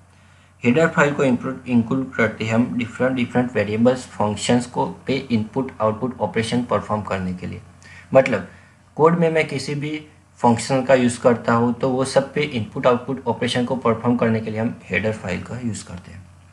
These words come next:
दूसरी बात, integer main, यहाँ से अपना code शुरू होगा, ये open bracket और close bracket, उसके बीच में हम पूरा code लिखेंगे। अब हम practical देखते हैं इसको।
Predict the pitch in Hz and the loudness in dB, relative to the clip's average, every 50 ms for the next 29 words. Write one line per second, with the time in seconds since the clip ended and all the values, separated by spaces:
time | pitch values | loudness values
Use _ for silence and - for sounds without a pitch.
0 | - - - - 135 117 - 120 95 - - - - - - - - - - - | -16 -8 -2 -2 0 0 0 -2 -4 -4 -4 -6 -10 -16 -20 -20 -20 -20 -20 -20
1 | - - - - - - - - - - 127 120 120 - 156 151 143 143 156 143 | -20 -20 -18 -18 -18 -18 -20 -12 -2 4 6 6 6 6 4 2 6 6 6 6
2 | 131 120 113 98 92 95 92 107 117 127 143 156 156 165 151 135 120 - 135 139 | 8 6 6 4 4 -2 0 2 4 4 4 4 4 2 0 0 0 0 0 -2
3 | 139 139 - 123 131 131 - - - - 113 117 139 139 120 101 92 101 107 120 | -2 -2 -4 -6 -6 -6 -8 -12 -10 -6 -4 -2 -2 -2 -2 -4 -6 -6 -8 -10
4 | 139 - - - - - 120 123 120 - 120 107 - - 135 139 143 143 143 135 | -10 -14 -20 -18 -8 -4 -4 -4 -2 -2 -4 -2 2 2 2 2 4 4 4 4
5 | 135 180 180 180 175 - - 127 120 - 131 117 110 101 95 101 98 95 95 90 | 4 6 4 2 2 2 -2 -2 -2 0 2 2 2 2 0 -4 -6 -8 -10 -12
6 | - - 127 117 - - 147 143 139 123 120 - - 139 139 139 143 143 - - | -14 -12 -12 -10 -2 0 2 2 4 2 2 2 2 2 2 4 2 0 -4 -8
7 | - - - - 123 127 135 135 135 - - 110 107 107 104 98 - 98 92 87 | -18 -12 -2 0 4 6 6 6 4 4 0 -2 -2 -2 -4 -8 -8 -8 -10 -10
8 | 87 - - _ _ _ _ _ _ _ - - - - - 143 147 160 165 - | -10 -12 -18 _ _ _ _ _ _ _ -20 -20 -12 -2 0 2 2 2 2 4
9 | - 123 - - 139 120 - 117 98 95 98 98 92 92 - - 92 90 90 90 | 2 0 2 2 -4 -2 -2 -2 -4 -4 -6 -8 -10 -12 -12 -10 -8 -8 -8 -8
10 | - - 104 | -10 -16 -18